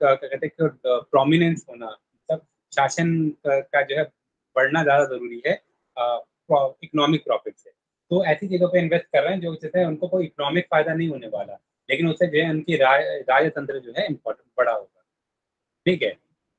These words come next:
अब धम्म के बारे में चार पांच बातें कही गई हैं। पहला कि, अ, अशोक जो है बुद्धिज्म से बहुत ज़्यादा प्रभावित है और बौद्ध धर्म के, अ, जब पक्षपात होके उन्होंने जो है धम्म और बुद्धिज्म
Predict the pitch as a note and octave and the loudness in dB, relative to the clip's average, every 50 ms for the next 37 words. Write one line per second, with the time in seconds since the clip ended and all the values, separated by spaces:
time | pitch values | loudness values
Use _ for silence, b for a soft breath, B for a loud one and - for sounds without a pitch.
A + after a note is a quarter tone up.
0 | _ _ _ _ _ - D#3+ E3+ F3 D#3+ - - - - _ _ _ _ _ _ | _ _ _ _ _ 0 2 2 2 0 -2 -14 -16 -18 _ _ _ _ _ _
1 | _ _ _ _ _ _ _ _ _ _ _ _ _ _ _ _ _ _ _ - | _ _ _ _ _ _ _ _ _ _ _ _ _ _ _ _ _ _ _ -4
2 | - D3 D#3+ F3+ F#3+ F3+ - F#3 E3 D#3 D3+ D#3 D#3+ F3+ F3+ - F3 D#3 D3+ - | 0 0 2 2 2 2 2 4 6 4 4 4 0 -4 -2 0 2 2 2 0
3 | D#3+ D3 D3 C3 A#2+ - A#2 A2+ A2+ G#2+ G2+ G2 G2 F#2+ _ _ _ _ _ - | -2 -2 0 0 0 0 0 -4 -4 -4 -4 -6 -18 -20 _ _ _ _ _ -2
4 | C#3+ D3 C#3 D3 E3 F3+ F3+ - _ _ _ _ _ _ _ _ _ - D#3+ E3+ | -2 0 4 4 4 2 2 -2 _ _ _ _ _ _ _ _ _ -2 0 0
5 | E3+ D#3+ _ - C3 B2+ B2+ C3 C3+ - - - - E3 E3 D#3 - D3+ C#3+ D#3+ | 0 -2 _ -4 0 2 2 2 2 -2 -4 -2 0 0 0 0 -2 -4 -2 -2
6 | E3+ - - - D3 C3 B2 - - C3 C3 D3+ D3+ D#3 D#3+ D#3 D3+ D#3 D#3+ D#3 | -2 -4 -4 -2 0 0 0 -2 -4 -6 -4 -4 -2 -2 -4 -6 -4 -6 -6 -6
7 | - C3+ D3 C#3+ C3+ C#3+ C#3 C#3+ C#3 C#3 - _ _ _ - B2 A#2+ A#2+ B2+ C3+ | -2 0 2 2 4 4 4 4 2 0 -4 _ _ _ -2 0 2 2 2 2
8 | C#3+ D#3 D3+ - E3+ E3 D3+ - C3 C3+ C3+ C3+ - - C3+ C3+ C3+ C3+ C3+ _ | 0 0 -2 0 0 0 0 4 6 6 6 4 2 -6 -12 -12 -12 -12 -8 _
9 | - C#3+ D3 E3 D#3+ _ _ _ _ _ _ _ _ _ - A#2 A2+ A2 A2 A2 | 0 0 0 0 -2 _ _ _ _ _ _ _ _ _ -2 0 0 0 0 -2
10 | A2 A2+ - _ _ _ - D3 - - _ _ _ - D#3 - - - - - | -2 -4 -6 _ _ _ -6 -6 -6 -6 _ _ _ -6 -4 -4 -6 -8 -2 0
11 | D#3+ D#3 D3 - C#3+ B2+ - D#3+ D#3+ D3 C#3+ C#3 C#3 C3+ B2 B2+ B2+ C#3+ F3+ A3 | 0 0 0 0 -4 -6 -4 -4 -6 -6 -6 -6 -6 -6 -6 -4 -2 0 0 -2
12 | A3 - _ _ _ _ _ - C3 C#3+ D3+ D#3 D#3 D#3 D#3 D3 C#3+ C3+ C3+ - | -2 -6 _ _ _ _ _ -10 -8 -4 -2 2 4 6 6 8 6 6 4 0
13 | B2+ B2+ C3+ B2+ C3 B2+ C#3 C#3+ D3 - | -4 -2 0 4 4 2 2 0 -8 -16